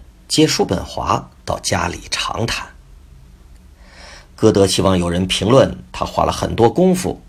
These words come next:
写成的色彩理论。虽然叔本华完全不了解这个特殊的主题，但歌德认为他罕见的天赋足以使他成为杰出的讨论者。结果，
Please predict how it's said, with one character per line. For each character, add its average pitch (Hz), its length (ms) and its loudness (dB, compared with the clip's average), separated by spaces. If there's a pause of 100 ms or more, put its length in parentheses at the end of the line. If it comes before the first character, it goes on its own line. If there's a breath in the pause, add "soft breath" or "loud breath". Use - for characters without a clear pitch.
(100)
写 - 260 -4
成 - 260 -12
的 - 300 -10
色 113 340 0
彩 - 260 -8
理 - 200 -14
论。 - 180 -20 (1500)
虽 78 200 -4
然 - 220 -10 (280 loud breath)
叔 220 220 2
本 101 160 4
华 95 160 2
完 110 180 2
全 123 260 0
不 117 100 0
了 87 160 0
解 - 200 -6
这 - 120 -8
个 85 100 -8
特 127 240 0
殊 165 180 -2
的 101 120 -4
主 - 180 -16
题， - 380 -14 (960 soft breath)
但 95 180 -2
歌 127 220 4
德 92 420 -4
认 95 160 -4
为 80 100 -6
他 - 160 -8
罕 90 380 -2
见 151 160 2
的 104 80 -2
天 190 320 4
赋 147 240 -4 (220 loud breath)
足 151 180 4
以 185 140 4
使 - 160 -4
他 92 120 -4
成 92 220 -6
为 - 260 -6 (120)
杰 110 280 2
出 - 240 -6
的 - 120 -8
讨 - 320 -10
论 131 260 2
者。 - 100 -12 (1500)
结 - 180 -6
果， - 320 -10